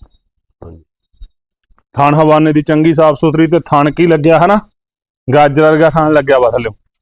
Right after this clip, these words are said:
Speaker 2: ਚਾਰੇ ਥਣ, ਚਾਰੇ ਸਪੇਸ ਦੇ ਉੱਤੇ ਜੀ, ਤੇ ਮਗਰ ਆ ਗਿਆ ਬੱਚਾ ਹਨਾ।
Speaker 1: ਬੱਚਾ ਜੀ, ਬੱਚਾ।
Speaker 2: ਤੇ ਇੱਥੋਂ ਕਰੋ ਚੈੱਕ। ਤੇ ਇਹਦੀ ਡਿਮਾਂਡ ਵੀ ਫੋਨ ਤੇ ਜੀ?
Speaker 1: ਫੋਨ ਤੇ ਜੀ, ਫੋਨ ਤੇ।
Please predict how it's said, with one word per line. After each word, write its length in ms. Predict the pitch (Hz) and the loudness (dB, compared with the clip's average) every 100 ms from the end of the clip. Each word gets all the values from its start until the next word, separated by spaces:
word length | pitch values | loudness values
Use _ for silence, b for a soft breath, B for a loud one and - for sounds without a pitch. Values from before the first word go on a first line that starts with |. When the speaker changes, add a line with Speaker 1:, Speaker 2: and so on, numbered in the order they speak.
| _ _ _ _ - _ _ | _ _ _ _ -20 _ _
Speaker 2:
ਚਾਰੇ 300 | 156 156 180 | 0 2 2
ਥਣ, 240 | 170 151 151 | 0 -2 -2
ਚਾਰੇ 360 | 156 156 180 | 0 0 0
ਸਪੇਸ 320 | 175 170 160 156 | -2 -2 0 0
ਦੇ 100 | 160 | 0
ਉੱਤੇ 260 | 156 165 | 0 -2
ਜੀ, 100 | 160 | -2
ਤੇ 120 | 165 | 0
ਮਗਰ 340 | 170 156 165 170 | 0 2 2 2
ਆ 140 | 156 | 2
ਗਿਆ 220 | 139 185 - 143 | 2 0 -2 -2
ਬੱਚਾ 360 | 190 190 151 | -2 0 -2
ਹਨਾ। 80 | 117 | 0
Speaker 1:
ਬੱਚਾ 180 | 175 123 | 0 0
ਜੀ, 100 | 113 | -2
ਬੱਚਾ। 380 | 98 90 - - - - | -4 -6 -10 -16 -16 -8
Speaker 2:
ਤੇ 280 | 135 131 135 - | -2 0 0 -2
ਇੱਥੋਂ 260 | 170 - 135 | -4 -2 -2
ਕਰੋ 180 | 110 98 | -4 -6
ਚੈੱਕ। 200 | 110 147 | -8 -4
ਤੇ 180 | 190 | 0
ਇਹਦੀ 180 | 220 277 | 0 2
ਡਿਮਾਂਡ 280 | 285 269 254 | 2 2 2
ਵੀ 80 | 247 | 0
ਫੋਨ 240 | 220 214 | 0 0
ਤੇ 140 | 202 190 | 0 -2
ਜੀ? 120 | 185 | -4
Speaker 1:
ਫੋਨ 380 | - - 202 170 | -8 -2 0 0
ਤੇ 120 | 156 | -2
ਜੀ, 100 | 101 | -2
ਫੋਨ 180 | 104 | -6
ਤੇ। 120 | 98 | -6